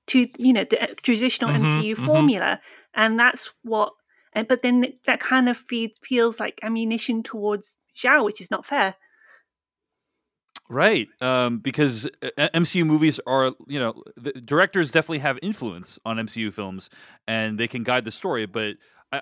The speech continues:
Speaker 3: I feel like M C U movies are largely producer-driven. You know, there's, like, a, a bigger plan at play. Um, that said, uh, l-, let's go to Devindra. What did you think of Eternals? I'm very curious. Like, did you like this
Speaker 2: Uh-huh.
Speaker 3: movie? Did you, did you think it was a solid M C U movie?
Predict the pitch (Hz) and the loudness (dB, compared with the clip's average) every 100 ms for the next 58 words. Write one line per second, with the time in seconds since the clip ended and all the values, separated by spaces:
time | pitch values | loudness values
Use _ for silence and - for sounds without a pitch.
0 | - 160 190 175 151 139 143 156 143 135 | -4 -2 0 0 -2 -4 -6 -6 -4 -4
1 | 127 131 117 131 127 131 107 _ _ - | -4 -2 -2 -2 -2 -8 -8 _ _ -6
2 | 127 226 202 107 90 82 95 104 101 110 | 0 2 2 0 -6 -8 -4 -2 2 2
3 | 107 113 110 110 110 101 147 135 - 107 | 2 -2 -2 -4 -4 0 4 4 2 0
4 | 170 131 92 92 101 - 92 87 92 _ | 2 2 0 -4 -6 -6 -12 -12 -16 _
5 | - - - - 117 117 110 107 104 - | -20 -20 -20 -2 2 4 4 0 -4 -2
6 | 220 277 - 117 113 - _ 131 135 - | 0 2 2 2 2 -4 _ 0 0 0
7 | 151 170 214 - - 196 151 143 170 113 | -2 2 2 2 4 6 6 4 4 4
8 | 98 120 147 165 147 131 107 110 87 - | 4 4 2 2 0 0 2 2 0 -12
9 | - - 117 165 120 104 110 120 147 139 | -16 -10 0 2 2 2 2 0 2 0
10 | 95 98 92 _ - 110 123 123 143 131 | 0 -2 -6 _ -8 -4 0 2 4 4
11 | 120 160 175 165 123 107 117 107 104 113 | 2 2 4 2 2 0 0 0 -2 -2
12 | - 123 131 113 - 127 131 131 139 143 | 0 2 2 0 0 2 4 2 0 0
13 | 151 180 202 | 0 -4 -6